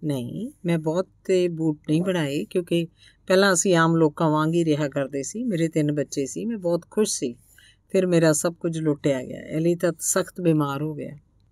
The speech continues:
ਕੋਰੋਗ ਨੇ ਕਿਹਾ ਕਿ ਵੱਡਾ ਮੁੰਡਾ ਬਿਮਾਰੀ ਆਪਣੇ ਸਿਰ 'ਤੇ ਲੈ ਕੇ ਅਲੀ ਤੱਤ ਨੂੰ ਬਚਾ ਸਕਦਾ ਹੈ। ਅਲੀ ਤੱਤ ਨੇ ਮੁੰਡੇ ਨੂੰ ਗਲ ਘੁੱਟ ਕੇ ਮਾਰ ਦਿੱਤਾ ਤੇ ਆਪ ਰਾਜ਼ੀ ਹੋ ਗਿਆ।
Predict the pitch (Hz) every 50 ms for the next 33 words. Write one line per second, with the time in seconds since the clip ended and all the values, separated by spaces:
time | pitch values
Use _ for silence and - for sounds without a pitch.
0 | _ - - 196 180 180 175 175 180 190 196 202 214 214 208 202 196 190 - 185
1 | 185 185 185 175 - 196 190 180 170 165 160 151 139 151 165 175 175 170 165 160
2 | 160 156 156 151 151 151 147 147 143 156 165 170 156 - - 156 156 151 - -
3 | 160 151 - - 170 165 165 151 139 - 165 160 151 147 151 151 147 - 160 151
4 | - - 160 156 156 160 147 - 156 143 139 135 - - 120 - - - - -
5 | - _ _ _ _ _ _ _ _ _ - 185 185 190 202 208 196 - 196 175
6 | 170 - 185 175 175 170 165 165 160 170 165 165 165 165 165 165 156 - 156 156
7 | 160 165 165 - - 185 175 - - 143 - 165 165 160 151 147 147 147 151 151
8 | 151 151 151 147 - - 147 147 147 - 156 - - 156 151 151 151 - 151 143
9 | 143 127 127 139 135 - - - - - - - - _